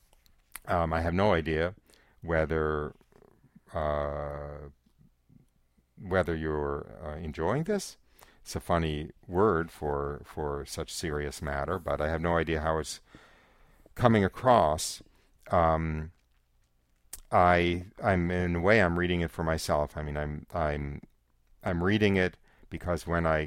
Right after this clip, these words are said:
came across it earlier this week, I was, as I said at the beginning of the show,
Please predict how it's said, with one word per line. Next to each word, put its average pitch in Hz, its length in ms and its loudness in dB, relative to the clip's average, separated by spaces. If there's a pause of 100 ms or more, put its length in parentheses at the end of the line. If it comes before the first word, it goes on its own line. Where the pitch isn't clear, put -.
came 98 300 0
across 82 520 -2
it 80 160 -4
earlier 82 400 -2
this 71 280 -8
week, 76 300 -6 (600)
I 80 240 2
was, 73 540 -4
as 78 200 -2
I 78 60 0
said 73 360 -4 (120)
at 80 140 -6
the - 80 -12
beginning 76 320 -6
of 71 60 -6
the 71 60 -6
show, 71 560 -6